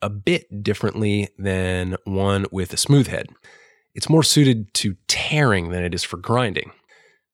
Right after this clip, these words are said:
And in the cocktail world, you're normally muddling one of three things:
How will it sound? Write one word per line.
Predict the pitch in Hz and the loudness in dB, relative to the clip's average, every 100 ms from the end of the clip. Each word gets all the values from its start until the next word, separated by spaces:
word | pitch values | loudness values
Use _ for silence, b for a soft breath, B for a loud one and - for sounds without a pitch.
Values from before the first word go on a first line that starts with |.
| - | -2
And | 104 | 0
in | 107 | 2
the | 104 | 0
cocktail | - 190 - 117 | -2 0 2 2
world, | 113 107 | 4 4
you're | 107 | 2
normally | 107 120 143 165 165 165 | 4 4 6 6 4 4
muddling | 156 107 110 110 110 101 | 4 4 4 4 2 2
one | 101 104 | 2 0
of | 95 | -2
three | - 107 98 | -4 -4 -2
things: | - - - - - - | -6 -8 -6 -6 -8 -12